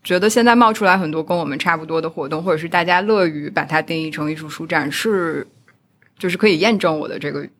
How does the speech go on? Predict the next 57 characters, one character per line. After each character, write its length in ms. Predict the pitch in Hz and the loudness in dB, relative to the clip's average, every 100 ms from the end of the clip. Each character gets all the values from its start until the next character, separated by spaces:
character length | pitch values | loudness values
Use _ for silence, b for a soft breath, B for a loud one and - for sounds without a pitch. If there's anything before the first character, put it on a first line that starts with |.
| _ | _
这 120 | - | -10
个 120 | 151 147 | -6 -6
理 160 | - | -8
解 280 | - 147 - | -8 -8 -8
的。 220 | - - - B B B B B | -8 -12 -14 B B B B B
所 280 | - 165 | -4 0
以， 380 | 170 190 165 156 B B B B B - | 0 2 0 -2 B B B B B 2
嗯， 560 | 160 151 151 151 151 - - | 2 2 0 -4 -10 -14 2
就 120 | 226 | 2
只 160 | 220 165 | 2 -2
是 140 | 214 | -2
说 240 | 214 220 | 0 2
这 220 | 214 - 196 | 2 0 0
个， 360 | 175 170 170 - _ _ _ _ _ _ | 2 2 0 -6 _ _ _ _ _ _
这 160 | 262 220 | 2 4
个 80 | |
阶 200 | 190 208 | 2 2
段 260 | 214 233 196 | 2 4 4
大 120 | 185 | 2
家 280 | 170 180 185 | 2 2 2
喜 260 | 202 - 143 | 0 -6 -6
欢 360 | 165 165 175 | 2 2 2
用 320 | 202 180 156 - _ _ | 0 -2 -4 -10 _ _
艺 140 | 185 | -6
术 160 | 180 185 | -4 -4
书 160 | 175 185 | -2 0
展 220 | 175 139 | 0 0
来 120 | 113 | -2
去 140 | 143 | -4
消 240 | 165 160 156 | -2 2 2
费 160 | 170 | 0
它， 160 | 160 151 | -2 0
下 240 | 156 185 | 2 2
一 40 | 170 | 2
个 120 | 180 | 0
阶 160 | 180 180 | -2 0
段 160 | 180 | 0
或 100 | 180 | 0
许 120 | 165 | -4
换 260 | 143 185 180 | 0 2 2
一 60 | 156 | 2
个 100 | 143 | -2
名 240 | - - | -6 -10
词， 320 | - - - | -14 -14 -14
可 120 | - 160 | -2 0
是 100 | 165 | 2
这 80 | |
个 100 | 202 | 2
场 220 | 185 160 160 | 2 0 -2
景 140 | 180 | -4
应 100 | 151 | -4
该 160 | 151 165 | -4 -4
一 80 | |
直 120 | 175 151 | -6 -4
都 120 | 165 | -4
存 240 | 170 147 | -4 -6
在。 320 | 151 165 160 | -2 -2 -2